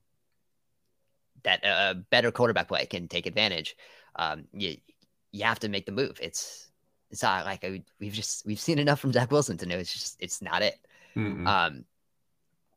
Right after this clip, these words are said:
Speaker 1: so
Speaker 2: Not
Speaker 1: yeah,
Speaker 2: there,
Speaker 1: that
Speaker 2: at least. It's not, it's just not gonna happen. I mean, probably isn't gonna happen at all, but
Speaker 1: Yeah, I mean, if
Speaker 2: it's,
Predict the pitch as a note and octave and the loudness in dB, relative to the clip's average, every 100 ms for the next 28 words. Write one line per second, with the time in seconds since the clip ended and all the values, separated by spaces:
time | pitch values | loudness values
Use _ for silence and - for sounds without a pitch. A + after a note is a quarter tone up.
0 | _ _ _ - - C#3+ D3+ D#3 D3 G#2 | _ _ _ -2 10 10 12 12 12 12
1 | B2 A#2+ G#2+ A#2+ C3+ A2+ A2+ A2+ G#2+ G2 | 8 4 4 2 4 4 2 0 0 0
2 | G2+ G2 E2+ F2+ F2 E2+ - - - A2+ | 2 2 -2 -2 -2 -4 -6 -6 0 4
3 | A2 C3 C3 C3 B2 A2 A2+ A2+ G2+ F2+ | 10 12 12 8 6 6 6 6 6 6
4 | F2+ A2 C3 C3+ F2 - B2+ - _ - | 8 8 6 6 4 4 0 -16 _ -20
5 | - - - B2+ B2+ G2+ C#3+ C#3 C#3 F#2+ | -20 -12 -4 -2 0 2 4 4 4 0
6 | - - | -8 -18